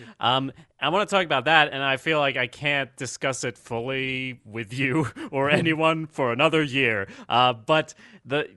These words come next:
Speaker 1: the thing is, yeah, he's a rat. I mean, <laughs> from my read of just the
Speaker 2: <laughs>
Speaker 1: first season, no, he's, I rewatched the, um,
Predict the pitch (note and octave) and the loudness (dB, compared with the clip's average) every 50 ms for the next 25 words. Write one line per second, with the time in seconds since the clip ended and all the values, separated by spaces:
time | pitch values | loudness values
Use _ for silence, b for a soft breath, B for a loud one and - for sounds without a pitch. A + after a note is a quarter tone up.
0 | - - D3 C3 - G3+ G3 F3+ F3+ E3+ E3 C#3 C3 B2 - D3+ E3+ D#3 C#3 D3 | -12 -10 -10 -4 -2 0 0 0 0 0 -2 -4 -6 -12 -6 0 2 2 2 2
1 | C#3 B2+ C3 A#2+ G2+ A2 A#2 A#2+ C3 C#3 - - - - - - _ _ _ _ | 0 -4 -8 -10 -6 -4 -2 0 0 0 -2 -2 -6 -6 -6 -8 _ _ _ _
2 | _ _ - B2+ B2+ C3 C3+ C3+ C#3 C#3+ D#3 B2 - - F3 F3+ E3 C#3+ C#3 C#3+ | _ _ -8 -8 -6 -6 -4 -4 -4 -4 -4 -4 0 2 2 2 2 2 0 0
3 | C#3+ C3+ D3 D#3 D#3+ D#3 C#3+ G#2+ G#2+ C#3 C#3 C3+ F3 C3 F3 F3 C#3 C3+ B2+ - | 0 -2 -2 -4 -4 -4 -6 -6 -8 -8 -8 -8 -10 -10 -8 -8 -8 -8 -8 -8
4 | C#3+ C#3+ C#3 D3 D#3 D#3+ E3 D#3 D3+ D3+ D#3 D3 b b b b b b - G#2 | -10 -10 -8 -8 -8 -4 -2 -2 -2 -2 -4 -6 b b b b b b -20 -20
5 | G2 G#2+ A2+ B2+ B2+ A#2 _ _ _ A2 D3+ E3 F3 G3+ G3 F#3 E3+ D3+ C#3 C3+ | -20 -20 -20 -20 -20 _ _ _ _ -4 -4 -2 0 0 -2 0 2 2 2 2
6 | A#2+ - - - - B2 G#2 G2+ B2 A#2+ A#2 A2+ A2 A2 A2 G#2+ G#2+ G#2 G#2+ G#2 | 0 -2 -10 -14 -14 -14 -10 -8 -6 -6 -6 -4 -4 -2 -2 -2 -2 -4 -6 -10
7 | G2 | -14